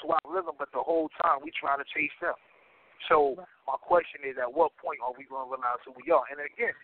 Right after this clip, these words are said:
Speaker 1: we ain't gotta wait for everybody because everybody's not gonna wisen up. It's just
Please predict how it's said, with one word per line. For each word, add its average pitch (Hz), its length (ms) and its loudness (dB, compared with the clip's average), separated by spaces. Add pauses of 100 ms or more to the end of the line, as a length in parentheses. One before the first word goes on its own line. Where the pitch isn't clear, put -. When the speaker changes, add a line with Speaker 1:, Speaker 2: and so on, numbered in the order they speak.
(280)
Speaker 1:
we 240 160 0
ain't 247 80 -2
gotta 208 160 6
wait 233 240 2
for - 80 -10
everybody 165 560 -2
because 151 320 -10
everybody's 151 480 -4
not 135 160 -4
gonna 127 160 -10
wisen 127 400 -6
up. 139 160 -4
It's 156 100 -10
just 131 140 -12